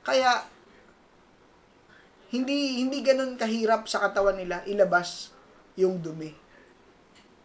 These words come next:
Okay? So, sana po may natutunan tayo, ah, sa ating explanation kung bakit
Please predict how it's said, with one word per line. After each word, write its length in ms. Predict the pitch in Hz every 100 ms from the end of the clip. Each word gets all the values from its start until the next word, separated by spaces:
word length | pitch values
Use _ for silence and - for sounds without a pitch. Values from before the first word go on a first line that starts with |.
| _ _ _ _ _ _ _ _ -
Okay? 420 | 185 233 302 294 - - - - -
So, 300 | - 269 262
sana 320 | 262 262 262 277
po 200 | 302 330
may 160 | 311 294
natutunan 640 | 269 262 277 269 262 254
tayo, 560 | 233 233 220 233 311 - - - _ _ _ _ _ _ -
ah, 480 | - 180 180 180 180
sa 380 | 170 - 190 185
ating 240 | 202 196
explanation 960 | 190 - - 202 196 190 180 208 233 240 - _ _ - _ _
kung 240 | - 202 185
bakit 480 | 190 208 226 220